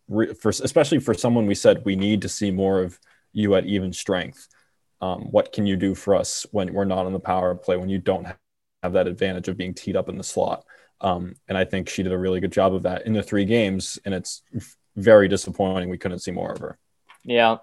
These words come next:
Speaker 2: you know, when she was unavailable, like, you just knew this team's ceiling was lower, and especially a team that had trouble scoring goals sometimes. Too bad that she wasn't available, but, uh,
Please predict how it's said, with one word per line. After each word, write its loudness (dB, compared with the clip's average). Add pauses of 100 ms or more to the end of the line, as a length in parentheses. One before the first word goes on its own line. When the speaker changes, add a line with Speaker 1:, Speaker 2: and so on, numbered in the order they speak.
Speaker 2:
you -4
know, 2
when 2
she 0
was 4
unavailable, 4
like, 2
you 0
just -4
knew -2
this -2
team's -2
ceiling 2
was -2
lower, 4
and -8
especially 4
a 0
team -2
that 0
had 2
trouble 2
scoring 2
goals 2
sometimes. 0 (400)
Too 0
bad 8
that -2
she -2
wasn't 4
available, 6
but, 2 (420)
uh, 2